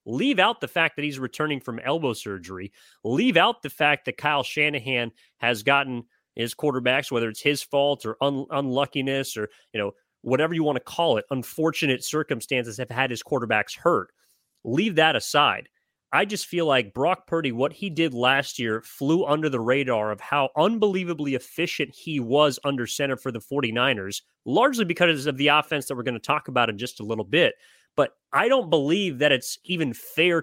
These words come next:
to think that he can do that again if he stays healthy for an entire season, just because what he did was unprecedented, not only just as a rookie, but as a first-year quarterback.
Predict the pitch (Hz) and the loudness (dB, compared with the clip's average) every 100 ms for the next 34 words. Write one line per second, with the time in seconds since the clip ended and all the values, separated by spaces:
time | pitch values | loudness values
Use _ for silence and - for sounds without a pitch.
0 | - 143 - 165 156 143 - 180 - 135 | -2 -4 -2 -2 -2 -6 -8 -10 -6 -6
1 | 110 170 156 143 - 147 120 101 156 196 | -6 -4 0 0 -2 -6 -6 -2 2 4
2 | 165 143 175 - 170 - 175 156 139 - | 4 0 -4 -4 -10 -6 -2 0 0 0
3 | 202 226 - 139 - 139 131 - 156 151 | 0 0 -2 -8 -2 -2 -2 0 0 2
4 | 117 - 233 247 143 123 123 - - _ | -2 -4 -4 -2 0 -2 -2 -10 -20 _
5 | - 247 - 202 - 262 226 202 - _ | -10 -8 -8 -8 -2 0 2 0 -2 _
6 | _ - - 254 277 151 214 247 185 175 | _ -6 -4 -2 -4 -2 0 2 2 0
7 | - 208 - - 220 247 190 123 110 92 | 0 -2 -4 -6 -6 -2 -4 0 -2 -2
8 | 101 101 _ _ 131 190 240 262 247 170 | -10 -10 _ _ -4 0 0 2 0 -2
9 | 202 190 147 101 117 247 - 123 135 _ | -2 -2 -2 -2 0 0 0 -4 -4 _
10 | - 160 151 135 - 202 202 180 139 - | 0 2 2 0 0 -2 -2 -4 -4 -4
11 | - 240 214 113 120 110 - | 0 2 2 2 4 2 0